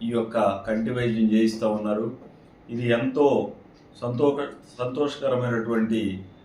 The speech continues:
ఆ, విషయం. ఆయన జీవితంలో అ-, అత్యంత తృప్తినిచ్చింది పేదవారికి ఉచిత వైద్య శిబిరాలు నిర్వహించడం. ఇంకా మరెన్నో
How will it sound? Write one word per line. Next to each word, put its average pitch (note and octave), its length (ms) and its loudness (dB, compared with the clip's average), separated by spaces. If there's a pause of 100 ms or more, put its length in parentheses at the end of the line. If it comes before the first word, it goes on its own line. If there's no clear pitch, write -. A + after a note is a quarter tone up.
(200)
ఆ, G#2 60 -8 (760)
విషయం. A2 500 -2 (680)
ఆయన C3 320 4
జీవితంలో D#3 600 2
అ-, B2 320 2
అత్యంత E3+ 460 0
తృప్తినిచ్చింది C3 1300 0 (400)
పేదవారికి C3 600 4
ఉచిత A2 360 -4
వైద్య A#2 280 2
శిబిరాలు A2 480 0
నిర్వహించడం. G#2+ 880 -2 (480)
ఇంకా D3 460 6
మరెన్నో C#3+ 760 2